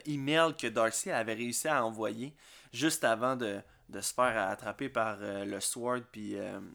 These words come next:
envoyé dans la bulle du ex. Euh, dans le, le, le email, il découvre comme quoi que c'est Hayward qui aurait utilisé la vision comme future arme. Puis, euh,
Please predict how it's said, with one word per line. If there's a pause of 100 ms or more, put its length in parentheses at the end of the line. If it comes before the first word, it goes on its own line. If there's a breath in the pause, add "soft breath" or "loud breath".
(1040)
envoyé
dans
la
bulle
du
ex. (480 loud breath)
Euh, (640)
dans
le,
le,
le
email,
il
découvre
comme
quoi
que
c'est
Hayward
qui
aurait
utilisé
la
vision
comme
future
arme. (920 soft breath)
Puis,
euh,